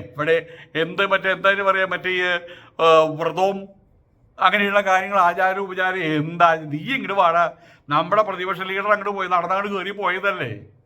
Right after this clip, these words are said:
ഏ, നാൽപത്തൊന്ന് ദിവസം വ്രതത്തിൽ വേണം, നാൽപത്തൊന്ന് മൂ-, നാൽപത്തൊന്ന് മണിക്കൂറിൻ്റെ വ്രതം എടുത്തിട്ടുണ്ടോ? ആ ഷേവ് ചെയ്ത്, അപ്പ ഷേവ് ചെയ്തതല്ലേ, പമ്പയിൽ വെച്ച് ഷേവ് ചെയ്തതല്ലേ, കണ്ടറിയാം.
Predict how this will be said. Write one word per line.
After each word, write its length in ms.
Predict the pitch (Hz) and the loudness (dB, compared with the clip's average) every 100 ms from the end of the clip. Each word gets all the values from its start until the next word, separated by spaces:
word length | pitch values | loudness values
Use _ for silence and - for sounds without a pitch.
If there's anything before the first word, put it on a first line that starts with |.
| _ _ _ _ - 143 | _ _ _ _ -6 -4
ഏ, 20 | 208 - _ _ _ _ _ _ _ _ _ _ _ _ _ _ _ _ - | -4 -10 _ _ _ _ _ _ _ _ _ _ _ _ _ _ _ _ 2
നാൽപത്തൊന്ന് 540 | 175 196 - 220 196 220 | 4 4 0 -10 -6 -6
ദിവസം 200 | 208 214 | 0 2
വ്രതത്തിൽ 320 | 208 208 208 | 2 0 -2
വേണം, 160 | 214 208 | -2 0
നാൽപത്തൊന്ന് 460 | 196 196 208 214 214 208 | 0 -2 -6 -6 -6 -6
മൂ-, 580 | 208 208 208 202 220 208 | -4 -4 -6 -10 -4 0
നാൽപത്തൊന്ന് 360 | 196 202 208 202 | 0 0 -8 -2
മണിക്കൂറിൻ്റെ 520 | 180 196 - 247 233 226 | -2 -2 -8 -4 0 0
വ്രതം 160 | 202 208 | 0 -2
എടുത്തിട്ടുണ്ടോ? 460 | - 175 139 - - - _ _ _ _ _ _ _ _ - | -2 -8 -8 -18 -20 -20 _ _ _ _ _ _ _ _ 2
ആ 80 | 220 226 | 2 2
ഷേവ് 260 | 214 220 240 | -2 -2 -4
ചെയ്ത്, 140 | 240 226 | 0 0
അപ്പ 300 | - - 294 277 | -2 -4 -4 0
ഷേവ് 240 | 254 240 | 0 0
ചെയ്തതല്ലേ, 480 | 233 214 196 160 135 135 | -4 -6 -6 -6 -6 -4
പമ്പയിൽ 320 | 190 208 233 240 | -4 -2 -2 -2
വെച്ച് 160 | 233 190 | -4 -4
ഷേവ് 160 | 214 208 | -4 -2
ചെയ്തതല്ലേ, 260 | 202 190 180 | -2 0 0
കണ്ടറിയാം. 460 | 175 202 180 139 | 0 0 -2 -4